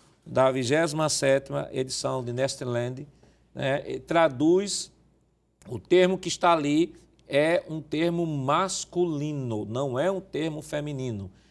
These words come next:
Embora a terminação aqui seja feminina, Júnia, porque aqui tá pegando uma outra variante do, do, do texto grego, mas o texto grego lá está Júnias,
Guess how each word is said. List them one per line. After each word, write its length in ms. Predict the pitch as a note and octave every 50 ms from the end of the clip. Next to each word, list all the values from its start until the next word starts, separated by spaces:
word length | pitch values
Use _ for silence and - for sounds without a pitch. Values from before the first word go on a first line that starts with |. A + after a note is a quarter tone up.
| _ _
Embora 400 | - B2 B2 A#2 C3+ D#3+ F3 E3
a 40 | D#3
terminação 880 | - - - F#3+ G3+ G3 F#3+ F#3 F3 F3 E3 D3+ - - D#3+ D3+ D3+ D3
aqui 280 | C#3 - - C3 C3
seja 520 | B2 - - B2+ B2 A#2 G#2+ A#2+ A2+ A#2 - _ _ _ _ _
feminina, 720 | - - D3+ D3+ D#3 D3+ C#3 B2+ B2+ C#3 D#3+ E3 E3 D#3
Júnia, 840 | B2+ G#2+ G2 F#2+ F#2+ B2 D3 D#3+ F3 F3 F3 F#3 F#3+ G3+ G#3 A#3+ C#4+ - - _ _ _ _ _ _ _ _ _
porque 340 | - A#2+ A#2 - - C3+ C3+
aqui 280 | C3+ C3+ - C3 C3
tá 220 | B2 - C3 B2+ A#2+
pegando 500 | - - C#3+ C3 B2 G#2+ B2+ B2+ C3 C3
uma 100 | B2+ B2
outra 360 | B2 C#3+ E3+ E3 - E3 D3+ C3+
variante 840 | - - B2 A2 G#2 C3 C3+ C3+ B2 A#2+ A#2+ B2 C3 D3+ D3 D#3
do, 280 | C3+ A#2+ B2 B2 B2 A#2
do, 360 | A#2 A#2 A#2 A#2 A#2 A#2 A#2
do 140 | A#2 A#2 A2+
texto 340 | - - A#2+ B2 - - D#3
grego, 360 | C3 A#2 A#2 B2 B2 D#3 G3 - _ _ _ _ _ _ -
mas 200 | C3 C3+ C3 A#2+
o 60 | A#2
texto 400 | A#2+ - D#3+ F#3 F#3 - - G#3
grego 280 | F3+ E3+ E3 E3+ F3
lá 240 | F#3 E3+ D#3+ E3 E3+
está 480 | F3+ E3+ - - E3 E3 F3+ F#3 F#3+ - _ _ _ _ _ _
Júnias, 1000 | B2 A#2 G#2 G2+ G#2 C3 F3 F#3+ F#3 E3 D3 B2 A2+ A#2 A#2 - - - - -